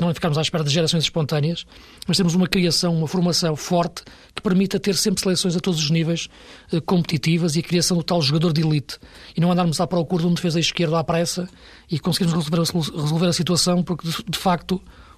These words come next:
houve um treinador não grande que se lembrou de adaptar um jogador a, a essa posição e, de repente, descobrimos um defesa esquerdo. Não é assim que se trabalha, eh, num, num futebol a sério. Eh, a criação desse tipo de jogadores passa, de facto, por trabalhar as bases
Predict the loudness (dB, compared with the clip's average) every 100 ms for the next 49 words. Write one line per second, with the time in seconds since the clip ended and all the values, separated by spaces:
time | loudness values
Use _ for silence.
0 | -2 2 2 2 2 4 2 2 2 0
1 | 0 0 0 0 0 -2 -2 0 2 0
2 | 0 0 0 -2 -2 0 0 0 -2 -2
3 | 0 2 2 2 0 2 2 0 -12 -20
4 | -20 -20 -4 -2 2 4 4 2 2 0
5 | 0 0 -2 0 2 2 2 0 0 0
6 | 0 0 -2 -6 -8 -10 -10 -8 -2 0
7 | 2 2 0 -2 0 2 0 -4 -6 -12
8 | -20 -20 -20 -16 -6 -6 -4 -4 0 2
9 | 2 2 2 2 0 -2 0 2 0 -2
10 | -2 0 0 0 -4 -2 -4 -4 -20 -20
11 | -20 -20 -8 -4 0 0 2 0 2 2
12 | 0 -2